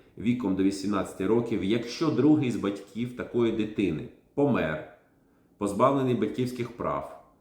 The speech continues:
визнаний зниклим безвісті або безвісно відсутнім, оголошений померлим, відбуває покарання в містах позбавлення волі,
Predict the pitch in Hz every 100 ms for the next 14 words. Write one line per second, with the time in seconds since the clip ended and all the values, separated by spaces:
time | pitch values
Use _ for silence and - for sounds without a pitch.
0 | _ - 82 143 127 123 110 101 120 117
1 | 104 95 110 104 98 - - 92 98 104
2 | 95 90 - 85 82 - 87 85 113 123
3 | - - _ 107 110 127 120 - 104 98
4 | 95 87 80 80 107 123 - _ 87 101
5 | 101 117 113 101 98 104 104 90 87 87
6 | - 90 90 85 85 80 80 92 165 170